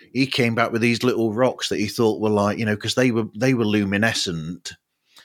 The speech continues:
And, uh, and he thought, "Oh, uh, you know, I could sell these, you know, 'cause they're obviously like a jewel or something precious and whatever." And then l-, later on, he, he, he started to smell this really weird smell, and it ended up being that it was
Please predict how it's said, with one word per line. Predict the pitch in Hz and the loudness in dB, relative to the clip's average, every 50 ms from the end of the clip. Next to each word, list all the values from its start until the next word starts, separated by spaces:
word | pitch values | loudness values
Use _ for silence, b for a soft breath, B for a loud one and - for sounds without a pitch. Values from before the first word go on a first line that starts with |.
| b b b b b b _ | b b b b b b _
And, | - 110 110 110 110 110 110 113 | -4 -2 -2 0 0 -2 -2 0
uh, | 110 | 0
and | 113 98 117 117 | 0 0 0 0
he | 113 | 0
thought, | 104 120 117 | 2 2 2
"Oh, | 127 127 117 104 95 95 | 4 4 4 4 2 0
uh, | 95 98 - - | -2 -4 -6 -4
you | 98 110 | -2 -2
know, | 104 95 90 | 0 2 0
I | 95 | 0
could | - - - - | -2 -4 -4 -2
sell | - - 101 101 98 90 | 0 2 2 2 2 2
these, | 87 90 90 90 90 90 | 0 0 0 -2 -2 -4
you | 90 | -6
know, | 87 92 | -6 -6
'cause | 87 - 92 - | -6 -6 -6 -4
they're | 101 98 98 | 0 2 2
obviously | 95 85 92 87 - 104 90 | 2 2 2 0 0 -2 -2
like | 87 90 95 92 - | -2 -2 -4 -4 -4
a | 98 | -6
jewel | 90 - 104 123 123 120 104 92 | -2 0 2 4 4 4 4 2
or | 92 92 95 | 2 0 -2
something | - - 113 104 92 90 101 98 90 | -2 -4 -4 -4 -4 -4 -6 -6 -4
precious | - - 117 107 - - - 87 85 - - - - - | 0 0 0 0 0 -2 -4 -4 -4 -4 -6 -6 -6 -8
and | - 92 92 92 | -14 -16 -10 -6
whatever." | 101 101 - 104 95 82 92 - B B B B B B B B B _ | -4 -2 0 0 0 -2 -4 -8 B B B B B B B B B _
And | - 123 127 123 123 | -2 0 0 2 2
then | 123 123 123 120 120 117 - - _ _ _ b b b b b b b b b | 2 2 2 2 -2 -4 -6 -10 _ _ _ b b b b b b b b b
l-, | 123 139 131 - | -2 -2 -2 0
later | 123 139 143 147 135 - - 127 123 131 | 0 2 2 2 2 0 0 2 2 4
on, | 135 127 110 82 80 104 107 - - | 4 4 2 2 0 -2 -4 -6 -6
he, | 113 120 | -6 -6
he, | - 117 135 127 | -2 -2 -2 -2
he | 110 - 131 123 | -2 -2 -2 0
started | - - 147 135 127 - 123 113 - | 2 2 2 2 0 0 -6 -6 -4
to | - | -2
smell | - - - - 135 123 117 110 | -2 0 0 0 0 0 0 0
this | 113 110 - - | 0 -2 -2 -4
really | 120 113 120 131 131 123 117 120 | -4 -4 -2 0 0 0 0 0
weird | 113 110 117 113 110 107 - | 0 2 2 2 2 0 0
smell, | - - - 135 131 127 123 | -2 -2 0 0 2 2 2
and | 123 123 | 2 2
it | 127 | 2
ended | 139 143 131 123 120 | 2 2 2 2 0
up | 127 - 113 | -2 -2 0
being | 117 131 123 113 101 | 0 0 2 2 0
that | 95 107 107 | 0 0 0
it | 107 85 | 0 0
was | 123 - | -2 -2